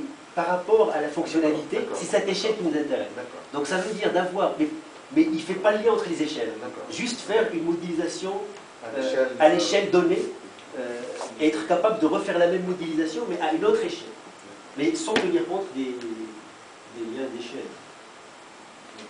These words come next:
Speaker 1: euh, enfin, ça, ça revient en fait à la problématique de la tribologie, c'est-à-dire qu'on est capable de faire des choses, euh, à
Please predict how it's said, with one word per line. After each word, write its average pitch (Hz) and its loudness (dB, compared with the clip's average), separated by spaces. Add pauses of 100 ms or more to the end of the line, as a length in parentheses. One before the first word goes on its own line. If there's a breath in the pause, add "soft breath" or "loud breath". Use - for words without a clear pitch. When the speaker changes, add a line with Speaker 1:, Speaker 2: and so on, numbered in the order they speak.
Speaker 1:
euh, - -14 (500)
enfin, 147 -10
ça, 185 -10
ça 160 -2
revient 135 -2
en 120 -2
fait 143 -8
à 160 -2
la - -4
problématique 120 -8
de 117 -8
la 113 -6
tribologie, 131 -8
c'est-à-dire 113 -6
qu'on 113 -10
est 110 -8
capable 127 -6
de 110 -12
faire 123 -8
des 113 -6
choses, 127 -8
euh, 104 -14
à 113 -10